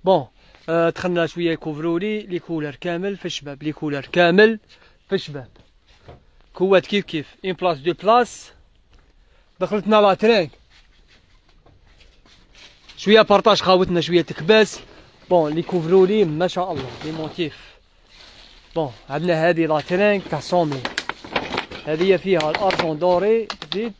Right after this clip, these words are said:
وعندنا في الكريستال، كريستال. هام لي كولر، عندنا هذه تاع مية وثلاثين ألف، هذه فيها دو كولر، هذه فيها دو كولر، فيها ارجون دوري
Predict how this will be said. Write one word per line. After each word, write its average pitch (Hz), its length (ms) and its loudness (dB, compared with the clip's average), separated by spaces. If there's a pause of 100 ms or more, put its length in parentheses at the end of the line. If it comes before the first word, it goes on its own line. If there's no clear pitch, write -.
(540)
وعندنا 214 280 4
في 196 80 -8
الكريستال، 202 480 -4 (540)
كريستال. 165 360 -8 (2750)
هام 156 160 -6
لي 156 100 -6
كولر، 170 480 -6
عندنا 147 360 -10
هذه 160 220 -8
تاع 151 160 -10
مية 160 180 -8
وثلاثين 147 480 -10
ألف، 131 240 -14
هذه 165 160 -4
فيها 170 220 -6
دو 170 180 -6
كولر، 147 380 -10 (880)
هذه 156 220 -6
فيها 185 400 -2
دو 185 280 -4
كولر، 147 320 -6 (920)
فيها 180 380 -2
ارجون 185 340 -2
دوري 143 280 -4